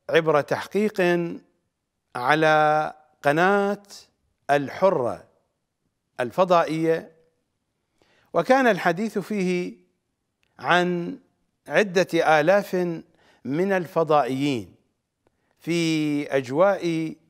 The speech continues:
رجال الفساد والإفساد هؤلاء. وقامت الدنيا ولم تقعد في حينها عن مثل هذا الحديث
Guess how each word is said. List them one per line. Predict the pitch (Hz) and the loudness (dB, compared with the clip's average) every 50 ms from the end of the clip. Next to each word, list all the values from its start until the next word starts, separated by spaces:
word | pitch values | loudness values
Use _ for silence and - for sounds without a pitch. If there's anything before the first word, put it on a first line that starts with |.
| _ _ _ _ _ _ _ _ _ _ - | _ _ _ _ _ _ _ _ _ _ -6
رجال | 123 139 139 123 147 180 190 190 185 | -4 -4 -4 0 2 2 2 2 2
الفساد | 175 160 123 - 147 139 - - 180 180 180 165 147 | -2 -4 -4 -6 -6 -6 -2 0 0 2 0 0 -2
والإفساد | 156 147 143 131 120 - 123 104 - - 156 160 160 143 143 | -2 -2 -2 -2 -2 -6 -10 -10 -4 0 0 0 2 0 -2
هؤلاء. | 131 135 127 113 110 110 107 113 120 113 - _ _ _ _ _ _ _ _ _ _ _ _ _ _ _ _ _ _ _ _ _ _ _ _ _ _ _ _ _ _ _ _ - | 0 2 0 0 0 -4 -4 -2 -2 -2 -2 _ _ _ _ _ _ _ _ _ _ _ _ _ _ _ _ _ _ _ _ _ _ _ _ _ _ _ _ _ _ _ _ 2
وقامت | 156 208 - 294 320 320 294 277 247 - 233 | 2 4 6 6 4 6 4 2 0 0 -4
الدنيا | 202 170 165 226 269 254 214 165 127 107 98 - - _ _ _ _ _ _ _ _ _ _ _ _ _ _ _ _ _ _ _ _ _ _ _ _ | -6 -4 -2 0 2 4 4 4 2 0 -2 -6 -14 _ _ _ _ _ _ _ _ _ _ _ _ _ _ _ _ _ _ _ _ _ _ _ _
ولم | - 127 143 147 170 214 247 226 | -2 2 2 4 4 2 0 -2
تقعد | - - 226 226 - 170 170 165 156 - | 0 -2 -2 -2 -2 0 0 0 0 0
في | - 143 127 | -6 -8 -8
حينها | - - 170 180 170 160 131 113 110 110 98 85 - _ _ _ _ _ _ _ _ _ _ _ _ _ _ _ _ _ _ _ _ _ _ _ _ _ _ _ _ _ _ _ _ _ _ _ _ _ _ - | -4 -2 0 0 2 0 0 -4 -4 -8 -10 -12 -18 _ _ _ _ _ _ _ _ _ _ _ _ _ _ _ _ _ _ _ _ _ _ _ _ _ _ _ _ _ _ _ _ _ _ _ _ _ _ -6
عن | - 139 160 170 175 175 170 170 170 - 285 - _ _ _ _ _ _ _ _ _ _ _ _ _ _ - | 0 2 4 4 4 2 -2 -6 -8 -10 -12 -14 _ _ _ _ _ _ _ _ _ _ _ _ _ _ -8
مثل | 156 170 214 233 - 196 180 | -4 -2 -2 -2 -2 0 2
هذا | 180 175 185 175 165 151 147 | 4 4 6 4 4 4 2
الحديث | 147 131 - - 151 143 135 180 214 208 - 208 196 190 190 190 180 - | 0 0 0 0 0 0 0 -2 -4 -4 -4 -4 -4 -4 -4 -6 -8 -12